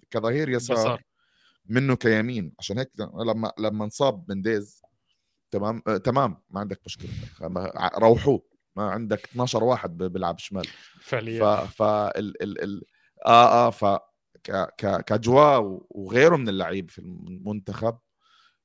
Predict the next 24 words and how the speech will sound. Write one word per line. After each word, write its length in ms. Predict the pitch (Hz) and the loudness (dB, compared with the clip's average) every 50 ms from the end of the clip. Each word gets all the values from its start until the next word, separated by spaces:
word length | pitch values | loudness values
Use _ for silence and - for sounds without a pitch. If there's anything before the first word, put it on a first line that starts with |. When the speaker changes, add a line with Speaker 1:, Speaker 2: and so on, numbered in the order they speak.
| _ | _
Speaker 1:
هم 320 | - 113 117 120 113 110 113 | -4 -4 -2 -2 -2 -2 -2
لا، 400 | 107 110 120 135 - - - _ - | 2 4 4 4 4 2 -4 _ -2
فعلًا، 260 | - 127 135 127 110 | 0 0 0 0 -2
فعلًا 360 | 95 123 127 135 131 113 98 | -2 -2 -2 -2 -2 -2 -2
بدعوا 320 | 95 117 110 92 107 92 90 | -2 -2 -2 -2 -2 -2 -4
كتير. 460 | - - - 107 113 117 - - - _ _ - | -4 -6 -4 -2 -2 -2 -4 -6 -12 _ _ -8
آه، 560 | - 87 101 101 98 98 95 92 - - 95 95 | -4 -2 -2 0 0 0 -2 -2 -4 -4 -4 -4
آه، 20 | |
في 180 | 95 - - 131 | -4 -6 -6 -8
منهم 300 | 131 131 131 123 113 110 | -6 -6 -4 -4 -6 -2
فعلًا 380 | - - 117 123 123 113 104 - _ _ _ _ _ _ - | 0 0 2 2 2 0 -4 -8 _ _ _ _ _ _ -6
نتيجة 260 | 104 - 147 123 131 | -2 0 2 2 2
صقله 340 | 117 - - 156 - - 117 | 2 2 2 0 2 0 0
بالمنتخب. 540 | 104 104 107 113 117 - - 113 107 110 107 - _ _ _ _ - _ _ _ _ _ - | 0 0 0 -2 -4 -4 -4 -2 -2 -2 -2 -4 _ _ _ _ -20 _ _ _ _ _ 2
آه، 300 | 117 110 113 - 110 113 | 2 2 4 4 2 2
آه، 60 | 104 - | 2 2
والحلو 460 | 110 110 113 117 107 - 156 170 165 | 2 2 2 2 2 2 2 4 6
اللي 120 | 151 123 101 | 6 4 4
عجبني 260 | 107 110 131 131 123 | 2 -2 -2 -4 -4
الميكس 580 | 113 104 107 120 - - - - - - - _ - | -2 -2 -2 -4 -4 -6 -10 -12 -12 -14 -14 _ -10
اللي 200 | 107 98 98 101 | -8 -8 -6 -6
هو 200 | 104 110 110 110 | -4 -4 -4 -2
صاير 320 | - - 120 120 113 101 | 0 2 4 4 4 2
بين 440 | 92 90 98 98 95 92 87 87 | 0 -2 -2 -2 -2 -6 -8 -12